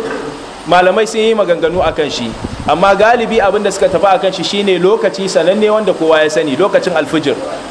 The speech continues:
lokacin da gari ke ƙoƙarin wayewa, farkon lokacin da rana ke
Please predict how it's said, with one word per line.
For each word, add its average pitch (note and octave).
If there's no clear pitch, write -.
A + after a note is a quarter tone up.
lokacin G3+
da F#3+
gari G#3
ke A3
ƙoƙarin E3+
wayewa, F#3+
farkon A3
lokacin G#3
da F3+
rana F#3+
ke F#3